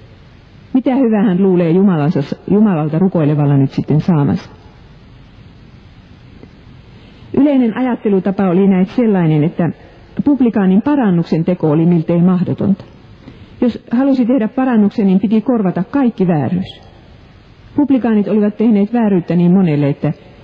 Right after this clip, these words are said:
eivät he voineet sitä tehdä, ja monet vääryyden kohteet olivat jo kuolleetkin. Eivät he voineet oikeastaan tehdä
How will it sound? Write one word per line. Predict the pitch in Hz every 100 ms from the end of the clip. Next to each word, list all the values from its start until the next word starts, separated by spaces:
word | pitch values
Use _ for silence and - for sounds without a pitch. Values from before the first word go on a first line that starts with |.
| -
eivät | 220 214 247
he | 220
voineet | 220 196 196
sitä | 185 196
tehdä, | 202 185 160 110
ja | 139 -
monet | 196 220 185 - - - 202
vääryyden | 226 190 175 170
kohteet | 190 - 156 160
olivat | 170 156 160
jo | - - -
kuolleetkin. | 208 156 143 - - - - - - - - - - - - -
Eivät | 226 185
he | 247
voineet | 233 185 165
oikeastaan | 147 156 165 165 160
tehdä | 180 170